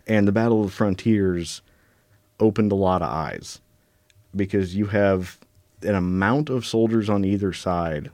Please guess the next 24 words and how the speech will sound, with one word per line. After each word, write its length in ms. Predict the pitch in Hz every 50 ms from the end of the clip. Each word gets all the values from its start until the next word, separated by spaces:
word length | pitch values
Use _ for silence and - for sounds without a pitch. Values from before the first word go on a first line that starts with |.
| - -
that 160 | 92 90 82
is 180 | 90 87 82 - - -
unheard 680 | - 98 104 107 104 95 - - - - 110 107 101 98
of 420 | 90 80 78 73 76 - - - _ _ _ _ _ _ _ _ _ _ _ _ -
in 380 | 107 98 95 95 92 90 101 - _ -
the 180 | - 104 98
history 640 | 92 - - - 113 - - - 117 110 104 98 95
of 120 | 95 90 -
humanity 580 | - 95 87 87 85 85 82 82 76 76 -
at 100 | 78 78
that 200 | - 82 - -
point. 380 | - - 76 73 85 - - _ _ _ _ _ _ - _ _ _ _ -
Uh, 300 | - 90 85 80 82 85
Germany 720 | 87 87 104 104 104 107 107 104 101 98 95 92 90 92 - _ _ _ _ _ _ _ _ _ -
mobilized 560 | 107 101 98 98 98 98 95 92 92 90 -
one 200 | 95 92 92 90
point 260 | - - 95 90 -
four 220 | - - 98 98 95
million. 500 | 95 95 95 98 101 98 104 107 104 - _ _ _ _ _ _ _ _ _ _ _ _ _ _ _ _ _
France 360 | - - 95 92 95 - -
mobilized 360 | 104 101 101 101 98 95 87 92
one 220 | 92 95 95 92
point 260 | - - 98 85 -
three. 460 | - - - 95 92 95 104 107 104